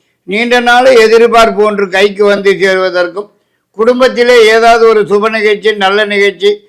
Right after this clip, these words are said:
நடந்தேறுவதற்கும் அதிகப்படியான வாய்ப்பு காணப்படுகிறது. மேலும் இந்த வாரத்திலே ஏதாவது ஒரு புதிய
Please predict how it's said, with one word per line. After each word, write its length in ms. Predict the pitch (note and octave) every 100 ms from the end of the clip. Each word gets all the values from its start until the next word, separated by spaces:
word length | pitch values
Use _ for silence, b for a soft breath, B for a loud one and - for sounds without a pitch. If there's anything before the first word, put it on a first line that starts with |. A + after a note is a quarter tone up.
| _ _ _ _ -
நடந்தேறுவதற்கும் 1040 | F#3+ G#3 A3 A3 G#3 G3 F3+ F3 D3+ F#3+ _ _ _
அதிகப்படியான 720 | G#3 B3 B3 C4 A#3+ A#3 A3+ G#3+
வாய்ப்பு 300 | G#3 G#3 G#3
காணப்படுகிறது. 760 | G3+ G3 G3 F#3+ F#3 F3 E3 - _ _ _ _ _ _ _ _ _ _ _ _ _ G3
மேலும் 400 | G#3 A#3 A#3+ A#3
இந்த 180 | G#3 G#3
வாரத்திலே 540 | G#3+ G#3+ F3+ G#3 B3 A#3+ - _ _ _
ஏதாவது 460 | F#3 A3+ B3+ C4+ C4
ஒரு 160 | B3+ A3
புதிய 320 | F3+ A3+ B3